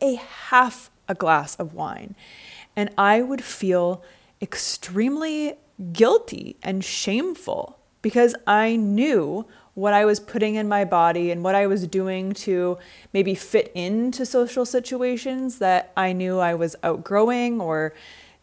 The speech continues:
didn't really fit in with to begin with. I mean, let's be honest, I just wasn't, it wasn't my vibe, but I just wanted so badly to fit in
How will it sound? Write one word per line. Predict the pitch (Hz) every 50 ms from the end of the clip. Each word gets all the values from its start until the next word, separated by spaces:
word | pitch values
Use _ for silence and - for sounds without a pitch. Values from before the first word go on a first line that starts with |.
| _ _
didn't | - 196 226 277 269
really | 277 285 277 277 285
fit | 285 - 233 226
in | 220 220 233
with | 247 254 254 -
to | - 220
begin | 185 180 185 175 170 170 180 220
with. | 285 349 370 359 - 208 190 - -
I | - -
mean, | 180 175 175 175
let's | 180 202 196
be | - - 156
honest, | 147 180 247 247 185 156 160 202 - - - - _ _ _ _ _ _ _ _ _
I | - 175 185
just | 180 208 202 180 180 - - _ _ _ _ _ _ _ _ _ _ _ _
wasn't, | 175 165 160 185 190 190 214 208 202 -
it | - 202 190
wasn't | 175 190 190 185 196 185
my | 185 190 185 185
vibe, | 180 180 185 247 330 294 180 160
but | 165 175
I | 165 175
just | 170 - 202 202 - -
wanted | 185 175 175 175 175 185 180
so | - - - - 170 165 175
badly | 165 170 - 151 147 156 151 156 160 165 180
to | - - 170
fit | - - - - - _ - -
in | 170 156 165 208 247 294 330